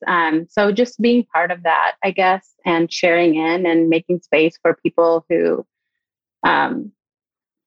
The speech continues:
might have a different experience or a different way of doing something, um, other than yours. I'm always, um,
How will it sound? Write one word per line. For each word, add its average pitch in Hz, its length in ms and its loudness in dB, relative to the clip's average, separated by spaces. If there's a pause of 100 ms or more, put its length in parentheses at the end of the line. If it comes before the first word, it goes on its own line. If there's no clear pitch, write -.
(500)
might 180 420 0
have 175 240 -2
a 175 40 -2
different 170 320 0
experience 180 580 0
or 165 320 0
a 185 80 -2
different 165 300 0
way 165 220 0
of 165 120 -6 (380)
doing 170 320 0
something, 226 560 0 (580)
um, 165 300 0
other 180 240 0
than 175 180 2
yours. 185 420 -2
I'm - 180 -2
always, 165 520 0 (160)
um, 170 460 -2